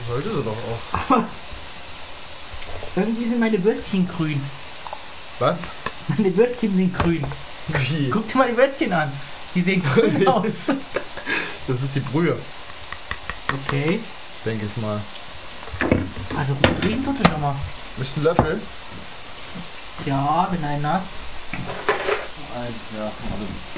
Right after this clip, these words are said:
Speaker 2: Hast du keinen mehr?
Speaker 1: Doch. Ah, ich muss aber erstmal das Hack rausmachen.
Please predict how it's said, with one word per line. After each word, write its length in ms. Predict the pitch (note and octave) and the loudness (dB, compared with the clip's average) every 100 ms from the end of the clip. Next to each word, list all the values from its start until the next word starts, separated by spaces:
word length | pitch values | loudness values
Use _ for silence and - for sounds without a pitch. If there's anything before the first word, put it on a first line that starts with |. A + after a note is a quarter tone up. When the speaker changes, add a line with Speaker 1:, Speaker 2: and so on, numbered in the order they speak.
| - D3 | -6 -6
Speaker 2:
Hast 160 | C#3 | -4
du 40 | F#3 | 0
keinen 300 | G3+ A#3+ A3 | 2 2 2
mehr? 200 | F#3 A3+ - - - - - - | 2 0 -4 -8 -8 -8 -8 -6
Speaker 1:
Doch. 160 | - - - - - - - - - - - - - - - - - - - - - - - - - - - - - - - - D#3 | -6 -6 -8 -6 -6 -6 -6 -6 -6 -6 -8 -8 -6 -4 -2 -2 -4 -4 -6 -8 -8 -8 -8 -8 -6 -4 -4 -4 0 0 0 2 2
Ah, 40 | D3 | 2
ich 80 | |
muss 120 | D3+ C#3+ | 2 2
aber 160 | C3+ | 2
erstmal 240 | C3+ E3 D3 | 2 2 0
das 80 | D#3 | 0
Hack 200 | D#3 C3 | 0 0
rausmachen. 500 | B2 C#3 C3+ D#3+ | 0 0 0 0